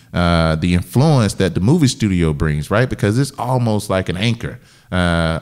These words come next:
off of that exit. And so now that you've got some sites that are now available, uh, in that area that you guys really articulated on the bus tour,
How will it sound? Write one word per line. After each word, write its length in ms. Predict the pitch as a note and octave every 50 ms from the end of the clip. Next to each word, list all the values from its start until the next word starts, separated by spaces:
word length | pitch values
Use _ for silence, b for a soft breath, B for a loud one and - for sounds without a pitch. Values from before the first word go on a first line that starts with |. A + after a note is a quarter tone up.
| -
off 180 | - G#2 G2+ -
of 80 | G2+ F#2
that 140 | F#2 F2 F#2
exit. 380 | G#2 A#2+ A#2+ - - D#2+ D#2
And 160 | D#2 D#2 D#2 D#2
so 300 | - - F#2 F2 E2 D#2+
now 340 | D#2+ E2+ G2 G#2+ A#2 A#2 A2+
that 160 | G#2+ F#2+ F2+
you've 240 | F#2 F#2 F#2 F2+ F2+
got 340 | F2 F#2+ F2+ F2 F2 E2 - B B B B B B
some 200 | - - - D#2
sites 400 | - - - C3 D3+ C#3+ - -
that 160 | - G2+ F2
are 80 | F2 E2
now 280 | F2 F#2 F#2 F2 E2+
available, 680 | E2 D2+ F2 C3 E3+ F3+ B2+ F#2 E2 D#2+ D#2+ D#2+ D#2+ - - - -
uh, 380 | F#2+ F2+ F2 E2+ E2+ E2 E2 - - -
in 160 | B2+ F3 F#3
that 200 | D3+ A#2+ G#2 -
area 420 | - F2+ F2+ F2 E2+ E2 D#2+ D#2 D#2 B B B B B
that 200 | - G2 F#2 -
you 60 | B2+ B2+
guys 400 | B2+ A2+ G#2 G2 F#2 F2+ E2+ F2
really 320 | G2 B2 C3+ B2 G#2+ F#2+
articulated 600 | E2+ - - - B2+ B2 - F#2+ F2+ F2 E2+ E2
on 100 | D#2+ D#2
the 40 | D#2
bus 300 | C#2+ E2 C#3 E3 E3 -
tour, 400 | - - - F2 E2 D#2+ D#2+ D#2